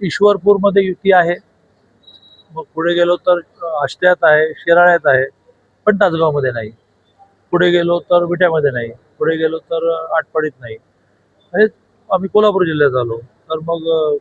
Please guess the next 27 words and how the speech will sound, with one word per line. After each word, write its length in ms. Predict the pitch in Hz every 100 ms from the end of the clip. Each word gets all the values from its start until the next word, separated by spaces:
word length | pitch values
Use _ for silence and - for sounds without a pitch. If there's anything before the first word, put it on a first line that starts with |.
| -
कागलमध्ये 500 | 160 165 180 170 165
आहे, 240 | 151 143 156 _ _ _ _ _ _ -
अ, 340 | 143 139 135 135 -
पण, 100 | 175 170
अ, 300 | 170 160 151 143
मुरगुडमध्ये 540 | 151 175 170 151 131 120
नाही. 140 | 107 - _ _ _ _ _ _ -
तर 260 | 196 - -
असा 440 | - 214 240 254
तो 480 | - 208 180 196 214 _ _ _ _ _ _ _
लोकसभा 720 | 143 156 180 214 208 208 208 208
आणि 160 | 208
विधानसभा 840 | 196 175 185 180 - 175 190 190 180
ह्या 100 | 156
टाईट, 440 | 175 _ - 208 196 _ _ _ _ _ _ _ -
अ, 180 | 160 151
सीट 220 | - 190
डिस्ट्रीब्युशन 520 | 156 - 147 135 127
करायचं 180 | 120 113
असतं, 280 | 101 _ _ _ _ _ _ _ -
otherwise 280 | 156 175
त्या 100 | 160
युतीला 260 | 175 170 160 139 143
मजा 200 | 135 123
नाही, 140 | 117 95 - _ _ _ _ _ -
एखाद 260 | 175 190 175
दुसरीच 340 | 180 185